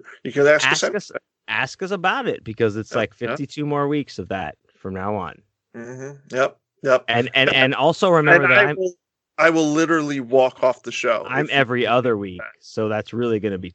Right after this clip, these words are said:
Speaker 2: two
Speaker 1: I
Speaker 2: years
Speaker 1: will
Speaker 2: worth.
Speaker 1: literally walk off the show if you do that.
Speaker 2: So you'll
Speaker 1: I
Speaker 2: hit record, and then ju-, I, I mean, I'll hit record, and then you'll put down your headphones and walk away, and I'll just
Speaker 1: Yep.
Speaker 2: talk about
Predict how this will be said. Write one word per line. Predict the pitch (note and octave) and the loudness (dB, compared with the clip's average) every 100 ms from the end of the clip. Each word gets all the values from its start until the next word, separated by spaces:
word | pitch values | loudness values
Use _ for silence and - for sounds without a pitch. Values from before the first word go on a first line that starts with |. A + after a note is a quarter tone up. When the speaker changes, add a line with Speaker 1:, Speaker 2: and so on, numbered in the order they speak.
| - | -18
Speaker 2:
two | - G#2+ G#2 | -16 -10 2
Speaker 1:
I | D3 | 2
Speaker 2:
years | D3+ | 2
Speaker 1:
will | D#3 D3 | -2 -4
Speaker 2:
worth. | C#3+ D3 | -4 -2
Speaker 1:
literally | D#3 D#3 D3+ D3 D3 C#3 | 0 0 -2 -4 -6 -4
walk | B2+ C3+ B2+ - | 0 0 0 0
off | B2 - | -2 -2
the | A2+ | -8
show | - B2 A2+ | -4 -2 -2
if | A2 - | -6 -10
you | A2+ | -12
do | A2+ A2+ | -10 -6
that. | A2+ - _ _ | -4 -6 _ _
Speaker 2:
So | - | 4
you'll | D3+ D3+ | 6 6
Speaker 1:
I | D#3 | 6
Speaker 2:
hit | F3 | 2
record, | D#3 E3 - D3 B2+ A2+ A2+ - - | 0 -4 0 2 4 2 0 -6 -4
and | A2+ | -2
then | A#2+ A2+ | 0 -2
ju-, | A2+ - | -4 -2
I, | G#2 | -2
I | G#2 A2+ | 2 0
mean, | A2+ A2 - | 0 -6 -4
I'll | A2+ B2 A2+ | 0 0 0
hit | F2+ | -4
record, | D2 E2 - F2+ E2+ E2 | -8 -10 -10 -10 -10 -12
and | F#2+ G2+ | -8 -4
then | G#2+ | 0
you'll | A2 | 0
put | G2+ B2 A2+ | 2 2 4
down | A2 G#2 | 2 2
your | G2+ F#2 | 0 0
headphones | G#2 F#2 G#2 F#2+ | -2 0 -2 0
and | G2 | -2
walk | F#2+ F#2 F#2 | -2 -4 -2
away, | G2+ G#2 G2+ G2+ | 0 2 2 0
and | F#2+ | -2
I'll | F2+ | -4
just | F2+ F#2+ | -6 -6
Speaker 1:
Yep. | F2+ | -4
Speaker 2:
talk | E2+ E2+ | -4 -4
about | G2 F2 F2 | -4 -4 -8